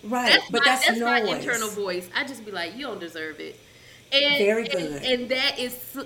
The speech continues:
Speaker 2: that is a voice that I need to cancel out of my head.
Speaker 1: Well, it's a voice that maybe you can say back to, "You don't, you don't even have to,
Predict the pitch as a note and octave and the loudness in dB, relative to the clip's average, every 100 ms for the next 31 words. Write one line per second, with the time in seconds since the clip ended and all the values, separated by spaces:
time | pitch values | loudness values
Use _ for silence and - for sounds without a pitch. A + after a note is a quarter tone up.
0 | G#3 G3+ B3+ D4 B3+ B3+ B3+ G#3+ G#3 F#3 | -10 0 2 2 0 -6 -4 -4 -4 -2
1 | A3+ B3 B3 B3+ A#3 G#3 G#3+ A3 G3+ G3 | 0 2 0 -2 -4 0 0 -2 -8 -12
2 | - B3 A#3 A#3 A#3 F3+ G3+ G3 F#3 G3 | -10 -6 -6 -6 -8 -6 -6 -6 -6 -6
3 | G#3+ F3+ B2+ F2 - - - - - - | -4 -6 -6 -10 -14 -20 -20 -20 -20 -20
4 | - - - - G3+ B3+ C4+ C#4+ B3 G3+ | -20 -20 -20 -16 -6 -4 -2 -2 -2 -4
5 | A3+ B3 B3 A3+ G3 - G#3 A3 A3 A3 | -2 -4 -4 -4 -4 0 0 0 0 -2
6 | A3+ G#3+ F#3 - G3+ G3+ A3 A3 - - | -2 -4 -2 2 2 2 -2 -4 -8 -4
7 | F#3 E3 D#3+ E3+ - - - - - - | -2 -2 -4 -8 -16 -20 -20 -20 -20 -20
8 | - - - D3+ G#3 A#3+ A3 G#3 - - | -20 -20 -20 -10 -4 -4 -4 -8 -12 -20
9 | - - F3 G3+ D4+ A3+ F#3+ F#3 G3 G3+ | -20 -20 -8 -2 0 0 -2 -4 -6 -6
10 | G3+ G3+ F#3+ | -8 -10 -10